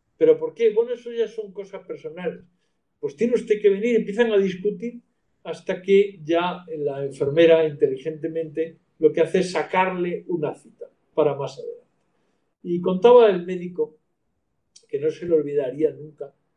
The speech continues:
cuando tenía delante al enfermo y le miraba y miraba la historia clínica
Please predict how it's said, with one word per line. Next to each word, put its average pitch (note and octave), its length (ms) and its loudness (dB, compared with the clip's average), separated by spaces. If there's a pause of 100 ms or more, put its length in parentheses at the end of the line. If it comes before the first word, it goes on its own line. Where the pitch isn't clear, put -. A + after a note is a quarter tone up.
(160)
cuando C#3 360 -8 (120)
tenía E3+ 400 2
delante E3+ 440 -6
al D3+ 120 2
enfermo D3+ 680 -8 (440)
y C#3+ 200 -16 (120)
le C#3+ 180 0
miraba E3+ 600 2 (140)
y D#3+ 120 -12
miraba D3+ 460 4
la D#3 80 6
historia E3 440 -6
clínica F3+ 440 -14